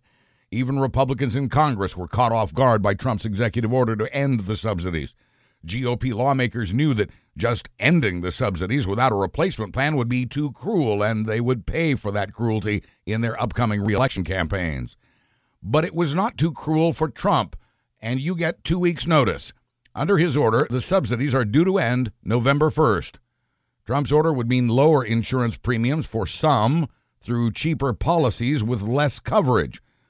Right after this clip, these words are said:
while sharply raising premiums for others. The order would increase the government's deficit by one hundred ninety-four billion dollars over the next ten years.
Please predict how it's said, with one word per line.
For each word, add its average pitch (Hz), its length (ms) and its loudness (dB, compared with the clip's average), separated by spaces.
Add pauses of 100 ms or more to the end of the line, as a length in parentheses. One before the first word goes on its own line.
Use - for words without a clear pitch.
(120)
while 123 340 2
sharply 143 540 0
raising 117 640 2
premiums 143 540 -2
for 147 180 -2
others. 98 460 0 (520)
The 117 120 -2
order 143 200 4
would 147 140 2
increase 139 440 -2
the 131 100 -6
government's 139 400 0
deficit 117 500 0
by 120 160 0
one 131 300 0
hundred 110 400 0
ninety-four 131 680 -2
billion 170 640 -2
dollars 120 400 0
over 123 140 0
the 123 100 0
next 131 260 -2
ten 123 220 0
years. 92 480 -2